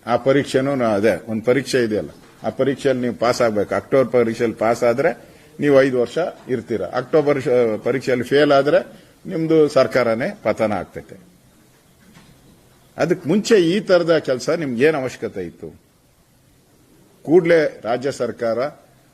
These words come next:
ಒಂದು ಎರಡು ಜಿಲ್ಲೆಯ ಸರ್ವಪಕ್ಷದ ಸಭೆಯನ್ನ ಕರಿಬೇಕು. ಆ ಎರಡು ಜಿಲ್ಲೆಯ ಸರ್ವಪಕ್ಷದ ಸಭೆ ಕರೆದು ಒಂದು ಶಾಂತಿಯುತ ಮಾತುಕತೆ ಆಡಿ ಇದಕ್ಕೆ ಒಂದು ಸೌಹಾರ್ದವಾದಂತ ಒಂದು ನೆಲೆಯನ್ನ, ಯಾಕಂದ್ರೆ ನೀರು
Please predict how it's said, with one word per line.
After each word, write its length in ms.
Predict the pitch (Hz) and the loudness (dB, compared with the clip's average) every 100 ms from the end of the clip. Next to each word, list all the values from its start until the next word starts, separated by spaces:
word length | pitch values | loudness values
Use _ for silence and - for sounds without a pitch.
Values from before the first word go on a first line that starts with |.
| _ _ _ | _ _ _
ಒಂದು 420 | 120 131 156 - - - | -12 -8 -6 -6 -10 -4
ಎರಡು 300 | 110 147 170 | 0 2 2
ಜಿಲ್ಲೆಯ 420 | 147 151 143 139 151 - - | 2 0 0 2 0 -2 -10
ಸರ್ವಪಕ್ಷದ 720 | - 113 147 117 123 - 117 | -4 0 0 0 -6 -4 -4
ಸಭೆಯನ್ನ 460 | 120 95 101 107 113 | -4 -4 -2 -2 -4
ಕರಿಬೇಕು. 600 | 117 95 82 80 - - - _ - | -6 -6 -6 -12 -16 -20 -20 _ -6
ಆ 60 | 107 | 0
ಎರಡು 360 | 107 120 151 | 2 2 2
ಜಿಲ್ಲೆಯ 360 | 127 127 123 107 | 0 0 0 0
ಸರ್ವಪಕ್ಷದ 680 | 104 107 117 107 95 95 92 | 0 -2 -2 -6 -6 -8 -6
ಸಭೆ 320 | - 101 123 | -4 0 0
ಕರೆದು 320 | 123 107 78 - _ _ _ _ _ _ - | 0 -4 -6 -16 _ _ _ _ _ _ -10
ಒಂದು 140 | 123 | -8
ಶಾಂತಿಯುತ 600 | - 123 185 180 156 135 | -2 0 0 0 0 0
ಮಾತುಕತೆ 600 | 110 107 117 107 - 98 | -4 -4 -8 -6 -4 -2
ಆಡಿ 300 | 95 104 85 - - - - - - - - 117 | -2 -2 -4 -14 -20 -20 -20 -20 -20 -20 -14 -10
ಇದಕ್ಕೆ 260 | 139 143 | -6 0
ಒಂದು 200 | 135 110 | 0 0
ಸೌಹಾರ್ದವಾದಂತ 1000 | 101 113 131 151 131 127 113 98 95 90 120 - - _ _ _ | 0 2 4 4 4 2 2 0 -4 -4 -6 -6 -12 _ _ _
ಒಂದು 220 | 113 110 98 | -10 -6 -4
ನೆಲೆಯನ್ನ, 520 | 101 123 139 120 113 104 - _ - | -2 2 2 0 -2 -8 -12 _ -8
ಯಾಕಂದ್ರೆ 300 | 143 139 117 | -6 -4 -2
ನೀರು 320 | 135 190 | 4 4